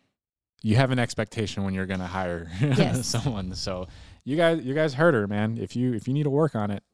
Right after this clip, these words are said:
Speaker 1: you gotta work on it. 'Cause if you wanna work really anywhere, um, you gotta get some life experience. So back to your business, we can get a little fun with it. How would you characterize the working culture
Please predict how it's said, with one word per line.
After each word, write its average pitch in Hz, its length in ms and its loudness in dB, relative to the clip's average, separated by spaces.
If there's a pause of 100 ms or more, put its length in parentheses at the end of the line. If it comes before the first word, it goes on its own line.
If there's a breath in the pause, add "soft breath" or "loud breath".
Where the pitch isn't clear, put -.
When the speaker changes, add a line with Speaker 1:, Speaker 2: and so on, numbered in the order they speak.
Speaker 1:
you 98 80 -4
gotta 117 140 4
work 123 220 2
on 82 140 -6
it. - 100 -14
'Cause - 160 -20
if 87 120 -14
you 107 80 -6
wanna 113 160 -2
work 110 320 0
really 110 320 -2
anywhere, 104 480 4 (560)
um, 85 420 -12 (120)
you 92 100 -10
gotta 113 160 -2
get 117 120 -6
some 117 120 -4
life 117 200 -2
experience. 110 640 -12 (540 soft breath)
So 135 320 4
back 131 320 2
to 139 120 -4
your 117 100 2
business, 92 720 -2 (640)
we 117 60 -2
can 123 60 4
get 123 100 6
a 117 40 8
little 110 120 6
fun 85 260 -4
with 78 120 -10
it. 90 120 -10 (1300)
How - 340 0
would 135 140 4
you 170 100 4
characterize 92 880 0
the 98 120 -4
working 104 400 0
culture 98 480 -2